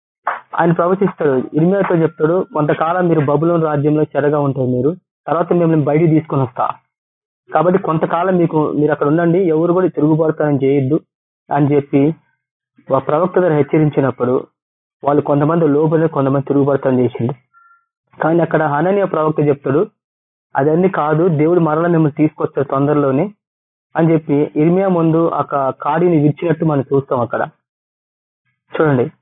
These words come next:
అంటే అక్కడ ఏం చెబుతుందంటే ప్రవ-, దేవుడు, దేవుని ఒక మాట చెప్తే దేవుడి శ్రమ కలుగును అన్నప్పుడు ఖచ్చితంగా శ్రమ ఉంటుంది. ఈ రోజు మీరు ఆయన రక్షణ మీరు చూస్తారని ప్రభు చెప్పినప్పుడు ఖచ్చితంగా రక్షణ చూస్తారన్నారు.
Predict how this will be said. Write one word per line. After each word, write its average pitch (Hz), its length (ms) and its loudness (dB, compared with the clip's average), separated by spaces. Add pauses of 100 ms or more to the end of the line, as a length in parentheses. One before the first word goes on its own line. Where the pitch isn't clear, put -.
(140)
అంటే 185 440 0 (560)
అక్కడ - 220 0
ఏం 196 240 2
చెబుతుందంటే 165 680 0 (160)
ప్రవ-, 160 340 0
దేవుడు, 208 440 2 (160)
దేవుని 170 320 2
ఒక 202 120 0
మాట 165 360 -2
చెప్తే 143 500 0
దేవుడి 170 320 2
శ్రమ 175 320 0
కలుగును 170 460 0
అన్నప్పుడు 160 400 -2
ఖచ్చితంగా 214 440 -2
శ్రమ 175 280 0
ఉంటుంది. 151 320 0 (1600)
ఈ 165 100 6
రోజు 190 260 2 (380)
మీరు 165 180 2
ఆయన 156 280 0
రక్షణ 156 340 0
మీరు 185 160 4
చూస్తారని 170 540 0
ప్రభు 151 280 0
చెప్పినప్పుడు 151 460 0
ఖచ్చితంగా 175 300 -2
రక్షణ 143 300 0
చూస్తారన్నారు. 127 540 -2